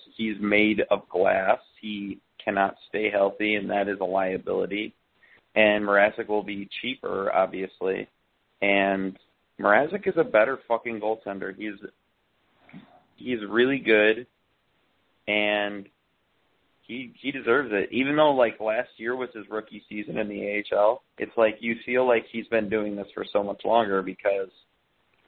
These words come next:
he's just the man. He's good. He's got, you know, obviously he had a rough third period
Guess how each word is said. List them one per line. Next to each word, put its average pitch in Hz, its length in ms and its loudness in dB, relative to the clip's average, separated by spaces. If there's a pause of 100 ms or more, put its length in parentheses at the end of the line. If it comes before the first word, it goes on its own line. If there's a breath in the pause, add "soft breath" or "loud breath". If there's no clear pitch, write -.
he's 113 240 -2 (260)
just 113 180 0 (220)
the 107 80 4
man. 104 520 2 (160)
He's 110 160 -10 (100)
good. 117 400 2
He's 113 240 -8
got, 104 240 4 (320)
you - 140 -12
know, 90 80 -10
obviously 98 400 -6
he 104 100 -6
had 101 180 2
a 98 60 0
rough 98 320 0
third 98 260 -2
period 101 520 -2